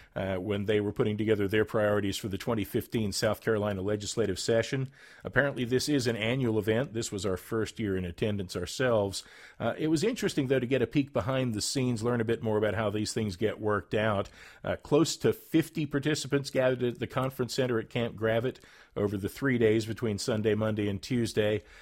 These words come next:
Uh, it was an opportunity to talk about the issues in depth, but also to form some personal relationships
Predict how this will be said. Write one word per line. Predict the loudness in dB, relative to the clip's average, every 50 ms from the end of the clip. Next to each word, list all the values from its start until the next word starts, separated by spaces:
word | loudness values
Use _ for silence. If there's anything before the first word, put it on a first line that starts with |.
| -20 -20 -14 -8
Uh, | -6 -6 -6 -6
it | -4
was | -4 -4 -2 0
an | 0
opportunity | 0 -2 -2 -2 -2 0 0 0 -2 -4 -4
to | -4 -6 -4
talk | 0 0 0 0 0
about | 2 2 2 2 2
the | 0 0 0
issues | 0 0 0 0 -2 -2 0
in | -2 -2 0
depth, | 0 0 0 -2 -4 -6 -4
but | -2 -2 -2 -2
also | -4 -4 -6 -4 -2 -2 -2
to | -2 -2
form | -4 -2 -2 -2 -2 -2
some | -4 -6 -8
personal | -6 -4 -4 -4 -4 -4 -4 -4 -2
relationships | -2 -2 0 0 0 -2 -2 -4 -6 -2 0 0 0 0 -4 -8